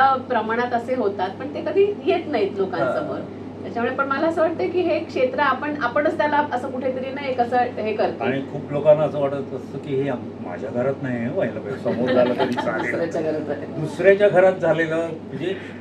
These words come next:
Speaker 3: काहींना आनंद होतो, सुप्त, काहींना दुःख पण होत असेल, पण ते माझ्या घरात नको असं प्रत्येकाच्या घरात प्रत्येकाला वाटत असतं. ही गंमत आहे या नाटकाची.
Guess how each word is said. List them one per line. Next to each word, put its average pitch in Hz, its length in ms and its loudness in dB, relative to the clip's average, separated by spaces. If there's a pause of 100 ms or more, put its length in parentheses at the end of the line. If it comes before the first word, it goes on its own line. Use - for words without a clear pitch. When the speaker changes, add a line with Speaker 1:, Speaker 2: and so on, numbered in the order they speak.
(240)
Speaker 3:
काहींना 131 280 2
आनंद 156 360 4
होतो, 139 280 2
सुप्त, - 460 -2 (680)
काहींना 117 260 0
दुःख 123 300 -2
पण 175 160 2
होत 139 140 0
असेल, - 260 -10
पण - 220 -8 (140)
ते 202 80 4
माझ्या 131 500 0
घरात 170 380 2
नको 170 440 -2 (680)
असं 120 160 -6
प्रत्येकाच्या 151 560 -4
घरात 131 180 0
प्रत्येकाला 123 500 -6
वाटत - 340 -8
असतं. - 920 -14
ही 202 60 0
गंमत 170 300 0
आहे 175 100 2
या 131 100 2
नाटकाची. - 460 -12